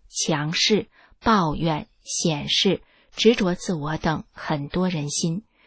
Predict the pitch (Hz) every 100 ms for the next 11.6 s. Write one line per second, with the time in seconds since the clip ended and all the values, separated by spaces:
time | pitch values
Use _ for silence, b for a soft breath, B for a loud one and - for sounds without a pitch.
0 | b b - 190 208 202 170 196 170 -
1 | 208 180 151 156 151 - 147 - _ _
2 | _ _ _ _ 220 220 175 160 - 160
3 | 175 165 - 160 - 160 160 - - 190
4 | 165 - 147 165 170 151 - 139 147 214
5 | 190 147 - 156 - b b b b -
6 | 196 - 254 - 147 170 165 - 147 151
7 | - 160 147 - 143 151 156 185 185 -
8 | 196 - _ b b b - 226 208 -
9 | 170 170 - 151 - 180 175 - 151 -
10 | 147 - 202 170 - 160 - 151 151 156
11 | - 180 180 - 151